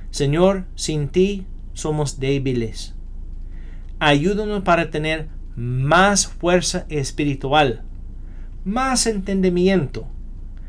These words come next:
y ayúdanos, Señor, por favor, para recordar que cada día debemos servirte, y una manera que podemos servirte es ayudar a nuestros hermanos que tienen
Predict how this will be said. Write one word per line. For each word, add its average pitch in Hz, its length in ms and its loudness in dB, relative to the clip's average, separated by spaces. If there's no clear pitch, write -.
y 151 140 4
ayúdanos, 196 580 4
Señor, 175 400 0
por 160 160 -4
favor, 160 420 -2
para 139 280 2
recordar 135 680 -2
que 117 220 -6
cada 151 340 0
día 147 260 0
debemos 131 640 -4
servirte, 123 840 0
y 127 60 -4
una 170 200 4
manera 170 360 4
que 151 160 0
podemos 151 400 0
servirte 151 600 -2
es 139 320 -2
ayudar 135 500 0
a 131 80 0
nuestros 139 600 -4
hermanos 127 680 -2
que 120 320 -6
tienen 139 720 -2